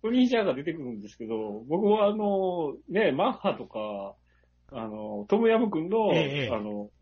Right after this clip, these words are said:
Speaker 1: トニー・ジャーが好きやから、
Speaker 2: はい。
Speaker 1: ほんまにね、もうふざけんなよって話ですよ。<laughs> トニー・ジャーの無駄遣いにも程があるっていう。
Speaker 2: ああ。
Speaker 1: あの、あの、まあ、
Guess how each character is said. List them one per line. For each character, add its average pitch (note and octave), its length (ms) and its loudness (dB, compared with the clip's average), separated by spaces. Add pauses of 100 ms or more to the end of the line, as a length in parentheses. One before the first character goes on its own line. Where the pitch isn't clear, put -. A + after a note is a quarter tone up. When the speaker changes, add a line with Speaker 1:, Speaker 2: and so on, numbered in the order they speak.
(680)
Speaker 1:
ト D3 100 -2
ニ C3 120 0
ー・ B2 40 -4
ジ C3+ 60 2
ャ A#2+ 60 2
ー G2+ 60 -4
が G2 80 -4
好 - 200 -12
き C3 140 -8
や G#2 140 0
か F#2+ 140 -14
ら、 F#2+ 100 -10
Speaker 2:
は B2+ 180 -2
い。 F2+ 240 -8 (760)
Speaker 1:
ほ - 180 -2
ん G#3+ 80 2
ま G3+ 120 6
に G3+ 80 0
ね、 B2+ 340 2 (160)
も B2+ 160 -6
う - 40 -16
ふ G#3 80 0
ざ A3+ 140 2
け G#3+ 120 2
ん G#3 40 2
な F#3+ 80 4
よ A2 100 0
っ - 20 -12
て - 80 -2
話 - 400 2
で G#3+ 80 0
す C#3+ 200 2
よ。 A#2+ 320 -2 (300)
<laughs> - 340 -14
ト E4 100 0
ニ C#4+ 180 0
ー・ B3 40 -6
ジ D4 80 -2
ャ A#3+ 60 0
ー D3+ 40 -2
の C#3+ 80 -6
無 C#3+ 160 -6
駄 A3+ 140 2 (140)
遣 G#3 220 -4
い - 20 -6
に G#3+ 80 -6
も B2+ 180 -6
程 G3+ 200 0
が G3+ 220 0
あ - 40 -16
る D3+ 80 -8
っ - 240 -14
て E3 100 -8
い D#3 60 -4
う。 D3 80 -8 (960)
Speaker 2:
あ D#2 880 -16 (920)
あ。 D#3 140 -12
Speaker 1:
あ B3 40 -8
の、 G#3+ 400 -10 (1160)
あ E3 120 -4
の、 E3 240 -8
ま G3+ 220 2
あ、 - 20 4